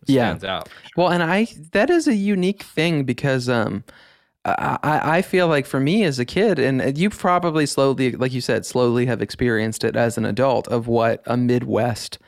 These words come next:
Speaker 1: Halloween is, is that it's, it's all hand in hand, that it's, like,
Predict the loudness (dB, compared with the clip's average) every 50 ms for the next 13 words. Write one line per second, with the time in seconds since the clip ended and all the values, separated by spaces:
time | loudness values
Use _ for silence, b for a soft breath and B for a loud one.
0 | b b b b b -4 -2 0 2 2 2 2 2 2 0 0 0 0 0 0
1 | -2 -4 b b b b b b b b -2 0 2 0 0 0 -4 -2 0 0
2 | 0 0 -2 -2 -2 -2 -2 0 0 2 2 4 2 2 0 0 -2 0 0 0
3 | 0 0 0 0 0 -2 0 0 0 0 0 0 0 0 0 0 -2 0 0 0
4 | 0 0 b